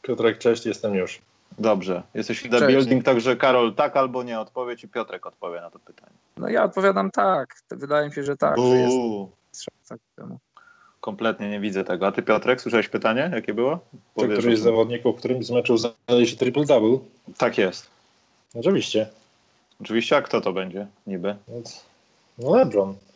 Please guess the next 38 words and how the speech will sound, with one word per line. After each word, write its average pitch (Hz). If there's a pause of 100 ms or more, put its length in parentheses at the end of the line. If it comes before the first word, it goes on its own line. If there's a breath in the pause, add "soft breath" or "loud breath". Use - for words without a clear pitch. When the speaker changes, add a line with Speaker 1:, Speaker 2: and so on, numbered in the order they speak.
(800 loud breath)
Speaker 2:
Myślisz, 120
że 110
będzie 117
miał 113
do 107
kogo 110
podać 110
więcej 107
niż 95
dziesięć 107
razy? 120 (840)
Speaker 1:
Myślę, 165
że 139
Speaker 2:
Nie 127
Speaker 1:
tak. -
Speaker 2:
są. 104 (220)
Myślę, 127
że 113 (100)
jeśli 127
nawet 147
będzie 139
do 110
kogo 107
miał 101
podać, 104
to 110
i 110
tak 123
poda 113
do 101
kogoś, 131
kto -
poda 120
do 110
tego 113
kogoś, 113
kto 107
rzuci. 95